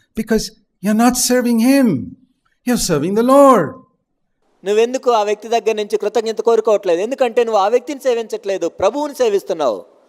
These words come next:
Speaker 2: ప్రభువు నీకు కృతజ్ఞత చెప్పాలని నువ్వు అనుకుంటున్నావా?
Speaker 1: Do you want the Lord to write a thank you note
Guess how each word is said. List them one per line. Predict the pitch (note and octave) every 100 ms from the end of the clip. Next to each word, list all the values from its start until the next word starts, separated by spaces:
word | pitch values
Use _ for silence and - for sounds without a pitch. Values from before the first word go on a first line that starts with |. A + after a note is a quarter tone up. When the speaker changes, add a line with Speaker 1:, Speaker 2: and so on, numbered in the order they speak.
| _ _
Speaker 2:
ప్రభువు | G#3+ C#4+ C#4
నీకు | B3+ A#3+
కృతజ్ఞత | A3 A3 A#3 B3 B3
చెప్పాలని | A3 A3 G3+
నువ్వు | F#3+
అనుకుంటున్నావా? | F3+ E3+ D3+ D3+ C3+ B2+ D#3+ - _ _ _ _ _ _ _ _ _ _ _ _ _ _ _ _ _ _ _ _ -
Speaker 1:
Do |
you | G3
want | A3 F#3+
the | G3+
Lord | A3
to | G#3+
write | A3 G#3+
a | G#3
thank | A3 F#3+
you | A3
note | A#3